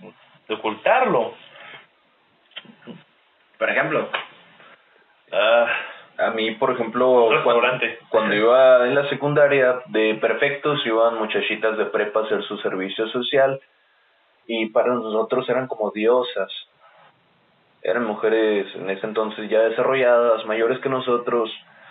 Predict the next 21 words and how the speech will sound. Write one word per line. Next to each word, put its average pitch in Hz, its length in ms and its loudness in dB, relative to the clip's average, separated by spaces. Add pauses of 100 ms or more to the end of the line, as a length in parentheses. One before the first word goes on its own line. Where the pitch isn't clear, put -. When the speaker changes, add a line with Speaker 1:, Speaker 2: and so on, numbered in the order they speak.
(800)
Speaker 2:
Bueno, 120 200 0
Speaker 3:
Y 113 460 0
Speaker 2:
si - 60 0
lo 151 160 0
puedes, 196 200 2
a 151 100 2
esa 165 160 0
edad, 175 340 2 (140)
eh, - 180 2 (220)
Speaker 3:
Wow. 107 120 2
Speaker 2:
uno 156 120 -2
o 156 120 2
dos 147 80 -2
años 143 340 2
ya 120 200 6
eran 113 520 0
muy 127 240 -2
desarrolladas 113 400 0
para - 180 -2
ti, 120 140 -2
¿no? 113 240 -4